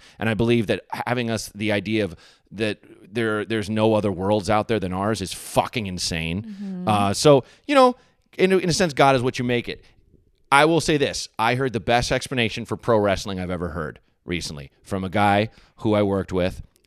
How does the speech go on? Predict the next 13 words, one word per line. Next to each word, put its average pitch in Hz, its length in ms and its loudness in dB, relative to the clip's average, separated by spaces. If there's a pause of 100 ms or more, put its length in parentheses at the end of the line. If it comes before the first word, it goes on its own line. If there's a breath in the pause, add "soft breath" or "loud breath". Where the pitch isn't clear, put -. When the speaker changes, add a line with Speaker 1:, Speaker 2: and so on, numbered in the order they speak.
(100)
Speaker 1:
Uh, 85 580 -4
very 104 340 4
funny 120 360 2
dude. 107 320 4 (420)
Uh, 95 60 -6
uh, 87 760 -6 (200)
fuck, - 160 -18 (100)
what's - 140 -20
his, - 100 -20
God - 240 -20
damn 92 200 -12
his 78 120 -20
name? 87 220 -12